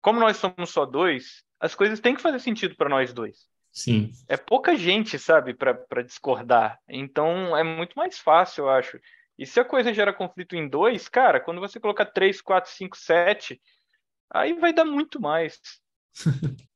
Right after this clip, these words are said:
Speaker 3: E é o, o, o processo criativo é, é muito aquela, aquela hora, tem uma hora que você tem que parar, pausar, respirar,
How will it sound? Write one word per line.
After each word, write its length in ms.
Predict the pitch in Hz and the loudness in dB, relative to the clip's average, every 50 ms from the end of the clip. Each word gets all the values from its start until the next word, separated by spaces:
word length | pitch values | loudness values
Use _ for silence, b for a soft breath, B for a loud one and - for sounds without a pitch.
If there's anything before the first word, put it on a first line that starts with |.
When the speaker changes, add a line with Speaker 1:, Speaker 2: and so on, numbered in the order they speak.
| _ - | _ -4
Speaker 3:
E 120 | - 139 | 0 2
é 60 | 185 | 2
o, 40 | 202 | 2
o, 400 | 190 - - - - - - - | 0 0 -4 -6 -6 -6 -6 -6
o 40 | - | -6
processo 540 | 170 - - - - - - 185 220 220 - | -4 -2 -2 -2 -2 -2 0 -2 -2 -2 -2
criativo 500 | - 175 135 123 - - - 175 165 180 | -2 -2 -2 -2 -2 -4 -6 -4 -2 -2
é, 180 | 175 160 - - | -2 -4 -4 -2
é 60 | 139 147 | -2 -2
muito 360 | 143 143 160 185 175 185 185 | -2 0 -2 -2 -4 -4 -4
aquela, 500 | 160 143 - - 117 - - 143 135 131 - - | -4 -4 -4 -6 -10 -6 -4 -2 -2 -2 -4 -8
aquela 300 | - 120 - 147 143 139 139 | -14 -12 -6 -4 -2 0 0
hora, 160 | 139 139 - - | -2 -4 -6 -8
tem 100 | - 180 | -4 -2
uma 140 | 202 226 208 | -2 0 2
hora 160 | 180 185 185 | 2 2 2
que 60 | - - | 0 -2
você 40 | - | -8
tem 100 | 175 165 | -10 -8
que 60 | - | -6
parar, 560 | - 156 143 135 - - 127 127 139 165 165 | -4 -2 -2 -2 -2 -2 0 0 0 0 0
pausar, 680 | - 180 143 139 123 110 127 120 123 139 165 190 - - - _ _ _ _ _ - | 0 0 -2 -2 -2 -2 -2 0 0 2 0 0 -2 -6 -12 _ _ _ _ _ -14
respirar, 720 | 147 143 - - 160 143 123 117 120 123 151 170 - 254 | -12 -12 -6 -2 -2 0 0 2 2 2 2 2 0 -2